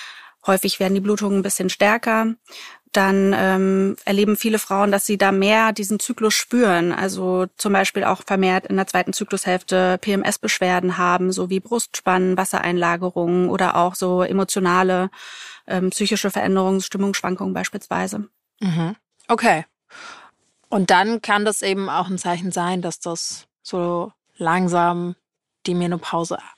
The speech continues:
Speaker 2: einleitet, oder?
Speaker 1: Ganz genau, mit,
Speaker 2: Ja.
Speaker 1: ähm, einem sehr langen Vorlauf, ne? Also ist dann nicht so, dass es morgen richtig losgeht, sondern es ist eben über ein Jahrzehnt quasi.
Speaker 2: Ja, ja, gut. Ich habe auch oft gelesen, ähm,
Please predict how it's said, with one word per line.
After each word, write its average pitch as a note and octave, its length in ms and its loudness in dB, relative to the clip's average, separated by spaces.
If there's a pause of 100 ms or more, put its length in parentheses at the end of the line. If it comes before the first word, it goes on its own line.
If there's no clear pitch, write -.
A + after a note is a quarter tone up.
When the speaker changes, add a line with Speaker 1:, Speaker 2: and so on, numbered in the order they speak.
(100)
Speaker 2:
einleitet, E3 800 -2
oder? - 380 -8
Speaker 1:
Ganz E3+ 300 2
genau, G3 320 6
mit, F3 200 2
Speaker 2:
Ja. F#3 200 2
Speaker 1:
ähm, F3+ 100 0
einem F3 160 2
sehr F3 160 4
langen F#3 200 2
Vorlauf, F3 520 0
ne? A#3 180 -2
Also F3+ 200 -4
ist - 160 -8
dann E3+ 100 -2
nicht F3+ 140 -4
so, E3+ 100 -6
dass E3 180 -6
es G3+ 120 -8
morgen F3 340 0
richtig F3 320 -8
losgeht, G3+ 420 -2
sondern F3 260 -2
es - 120 -6
ist G3+ 100 -10
eben F3 320 -4 (520)
über G3 380 2
ein F#3+ 160 2
Jahrzehnt F3+ 520 2
quasi. - 480 -6 (200)
Speaker 2:
Ja, G3 200 0 (480)
ja, G3 160 -2
gut. - 360 -12 (760)
Ich G#3+ 140 -2
habe A#3+ 140 4
auch A#3+ 100 -2
oft A3 220 0
gelesen, A3 560 4
ähm, F#3+ 360 0